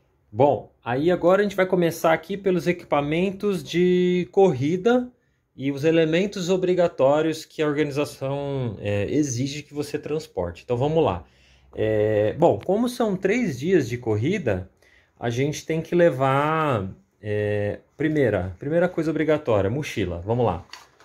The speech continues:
Mochila, o que que eles pedem? Que você leve uma mochila de montanha que passe pelos ombros, tá?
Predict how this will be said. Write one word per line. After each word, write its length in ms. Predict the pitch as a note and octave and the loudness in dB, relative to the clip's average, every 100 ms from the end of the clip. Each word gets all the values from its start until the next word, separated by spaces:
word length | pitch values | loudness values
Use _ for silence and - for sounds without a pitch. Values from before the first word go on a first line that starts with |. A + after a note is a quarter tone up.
| _ _ | _ _
Mochila, 440 | C3 E3 - A2 F#2+ | -8 -6 -2 0 0
o 20 | |
que 140 | - | -2
que 100 | F3+ | 0
eles 320 | F#3+ F#3 - | 2 2 -2
pedem? 400 | - A#2+ F#2+ F#2 | -4 0 0 0
Que 140 | F#2 - | -6 -6
você 320 | B2 B2 D3+ | -6 -2 -2
leve 280 | C3+ C#3+ D3+ | 2 0 0
uma 160 | D#3+ | -2
mochila 720 | D3+ C#3+ C3 - A#2+ C#3+ E3+ - _ _ _ _ _ - | -4 -6 -6 -4 -2 0 -4 -8 _ _ _ _ _ -20
de 360 | F#2+ G2+ G#2 G2+ | -12 -6 -4 -2
montanha 760 | A2 B2+ A#2+ A#2 C3 D3+ D3+ - _ | 0 0 0 2 2 -2 -6 -14 _
que 100 | - | -20
passe 460 | C3 C#3 D3+ - C#3 | -6 0 0 -2 -10
pelos 360 | - D#3+ C#3+ | -6 -4 -2
ombros, 400 | A2 G2 F2+ F2+ | -2 -2 -4 -10
tá? 360 | - A2+ A#2 - | -8 -6 -6 -10